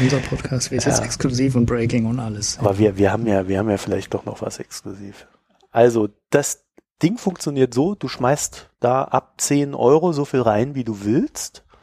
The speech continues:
Speaker 2: Es gab keinen Erstinvestment, äh, Betrag, den man reinschmeißen konnte, was ich für sinnvoll gehalten hätte. Also zu sagen, hier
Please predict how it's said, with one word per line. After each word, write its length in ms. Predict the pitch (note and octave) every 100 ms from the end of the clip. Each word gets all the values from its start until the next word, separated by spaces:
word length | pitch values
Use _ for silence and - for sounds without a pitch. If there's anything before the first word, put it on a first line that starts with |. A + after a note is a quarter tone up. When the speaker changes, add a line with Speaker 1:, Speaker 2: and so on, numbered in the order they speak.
| _ _ _ _ _ -
Speaker 2:
Es 200 | A#2 -
gab 280 | B2 C3
keinen 480 | - - A#2+ C#3+ D3
Erstinvestment, 2500 | - A2 C3+ - - - D3 D#3 B2+ B2 D#3 - - - - - - - B2 B2+ C3 C#3+ C#3+ C#3+ - - - -
äh, 500 | - B2 B2+ B2+ B2+ B2
Betrag, 480 | - - - A2+ -
den 160 | B2 A#2+
man 160 | A#2
reinschmeißen 640 | A2+ A#2+ C3 C3 B2+ B2+ C3
konnte, 420 | C#3+ C#3 E3 F3 - - - -
was 140 | G#2+
ich 100 | B2+
für 100 | -
sinnvoll 440 | G#2+ A#2 C#3 D#3+ D#3
gehalten 400 | D#3 D3+ D3+ D3+
hätte. 240 | D3 C3
Also 160 | G#2+ G#2+
zu 160 | -
sagen, 340 | G#2+ G#2+ G#2+ G#2
hier 300 | A2+ D3